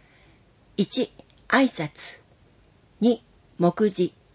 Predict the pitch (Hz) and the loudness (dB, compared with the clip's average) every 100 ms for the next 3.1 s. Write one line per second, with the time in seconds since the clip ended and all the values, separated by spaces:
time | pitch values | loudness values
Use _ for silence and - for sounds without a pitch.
0 | _ _ _ _ _ _ - 220 214 - | _ _ _ _ _ _ -4 -2 -2 -6
1 | _ _ _ - 196 196 - 160 - _ | _ _ _ 0 0 0 -4 -10 -10 _
2 | _ _ _ _ _ _ _ _ 233 220 | _ _ _ _ _ _ _ _ 4 4